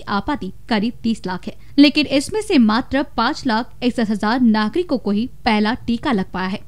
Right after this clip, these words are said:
जबकि एक लाख अट्ठासी हजार आठ सौ अट्ठानवे नागरिकों को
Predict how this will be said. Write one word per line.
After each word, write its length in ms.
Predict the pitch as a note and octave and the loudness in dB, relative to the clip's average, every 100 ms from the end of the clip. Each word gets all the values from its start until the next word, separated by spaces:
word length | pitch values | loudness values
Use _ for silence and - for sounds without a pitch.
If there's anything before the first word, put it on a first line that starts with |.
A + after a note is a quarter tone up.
| - A#3+ | -2 6
जबकि 360 | B3+ A#3+ - G#3+ | 6 6 2 0
एक 240 | A3+ D#4+ C#4+ | 0 0 2
लाख 320 | C#4 D#4 - | 2 2 0
अट्ठासी 420 | C4 - F#4 - | 0 0 -2 0
हजार 400 | C#4+ A#3 G#3+ A3 - A3+ | 0 0 0 -2 -2 0
आठ 140 | A3+ | 0
सौ 140 | - | -2
अट्ठानवे 540 | A3+ - G#3+ C4 C4+ D4 | -4 -2 2 4 4 6
नागरिकों 540 | A3 G#3+ A#3 F#4+ D4 | 4 4 0 -4 -4
को 200 | F#3+ F#3+ | -4 -6